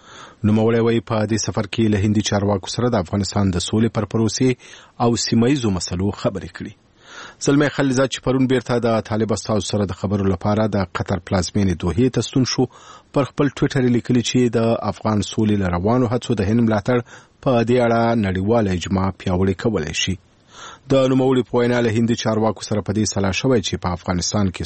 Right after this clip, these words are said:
سوله او د ترهګرۍ د ګواښ له منځه وړل به سیمه ییز اتصال او سوداګري زیاته کړي. زلمی خلیلزاد په نوې ډیلي کې د هندوستان د بهرنیو چارو د وزیرې سوشما سوراج، د دې هیواد د ملي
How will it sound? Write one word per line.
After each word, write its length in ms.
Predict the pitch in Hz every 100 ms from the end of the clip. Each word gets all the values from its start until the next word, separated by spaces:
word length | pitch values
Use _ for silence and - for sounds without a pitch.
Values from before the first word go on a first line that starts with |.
| -
سوله 260 | 123 135 127
او 120 | 120 107
د 120 | 95
ترهګرۍ 440 | - 82 87 98 107 92
د 140 | 82
ګواښ 280 | 107 127 123 - - - _ -
له 60 | 107 101
منځه 220 | 104 110
وړل 260 | 107 135 127
به 100 | 90 82 - _ - -
سیمه 260 | 123 123
ییز 160 | 139 - 127
اتصال 420 | - - 117 120 -
او 80 | 107 95 -
سوداګري 540 | 92 87 82 95 110 101
زیاته 300 | 113 - - -
کړي. 160 | 98 - _ _ - - - 117
زلمی 240 | 139 151 135
خلیلزاد 440 | 143 135 127 131 -
په 60 | 131
نوې 180 | 131 123
ډیلي 140 | 123 120
کې 80 | 127
د 80 | 110
هندوستان 420 | 110 101 120 117
د 80 | 107
بهرنیو 460 | 98 90 95 117 120
چارو 220 | - 120 117
د 100 | 113 110
وزیرې 380 | 104 117 120 117 - - _ -
سوشما 440 | - 113 - 107 95
سوراج، 460 | - 98 101 120 120 - - 104
د 20 | 107 98
دې 80 | 117
هیواد 280 | 107 110 101
د 100 | 98
ملي 180 | 98 110